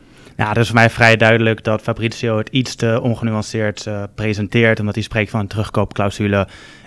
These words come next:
En zover wij weten is daar geen sprake van. En is het een clausule die Xavi Simons zelf kan activeren.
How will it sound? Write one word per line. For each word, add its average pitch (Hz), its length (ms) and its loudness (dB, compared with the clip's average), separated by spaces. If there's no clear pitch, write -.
En 98 400 -2
zover 104 380 2
wij 98 180 2
weten 101 260 2
is 107 180 -2
daar 101 200 0
geen 98 140 -4
sprake 123 400 4
van. 98 260 -2
En 98 80 -2
is 98 100 -2
het 101 140 -2
een 98 260 -2
clausule 104 440 2
die 101 120 -4
Xavi 101 280 0
Simons 101 300 -2
zelf 101 260 0
kan 107 120 -4
activeren. 104 640 -2